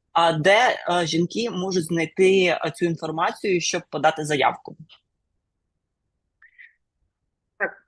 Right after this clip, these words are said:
Speaker 2: по-перше, хотіла додати, що так, що крім того, що це багато робочих місць, це також і гарні можливості, перспективи для бізнесу, для нового бізнесу. Е, відкривати, розвиватися в цьому напрямку, тому що він буде тільки зростати.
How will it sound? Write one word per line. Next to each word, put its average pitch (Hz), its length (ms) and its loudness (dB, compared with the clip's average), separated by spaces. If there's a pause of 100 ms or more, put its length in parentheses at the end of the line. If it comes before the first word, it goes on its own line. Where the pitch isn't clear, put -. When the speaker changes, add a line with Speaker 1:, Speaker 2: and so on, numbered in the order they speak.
(100)
Speaker 2:
по-перше, 226 420 -10
хотіла 196 300 -10
додати, 180 400 -8
що - 180 -12
так, 165 200 -6
що 165 280 -12
крім 208 200 -8
того, 190 340 -10
що - 200 -14
це 180 280 -8
багато 170 360 -6
робочих 160 420 -10
місць, 208 240 -20
це 170 80 -20
також - 500 -10
і 160 280 -6
гарні 175 400 -8 (280)
можливості, 180 640 -10
перспективи - 640 -12
для 160 180 -6
бізнесу, 156 500 -10 (420)
для 180 260 -6
нового 175 260 -8
бізнесу. - 460 -10 (580)
Е, 165 280 -10
відкривати, 190 760 -6
розвиватися 165 720 -2
в 151 40 -12
цьому 165 240 -20 (100)
напрямку, 185 500 -6
тому - 160 -20
що - 160 -14
він 170 140 -10
буде 180 220 -6
тільки 190 420 -6
зростати. 170 640 -8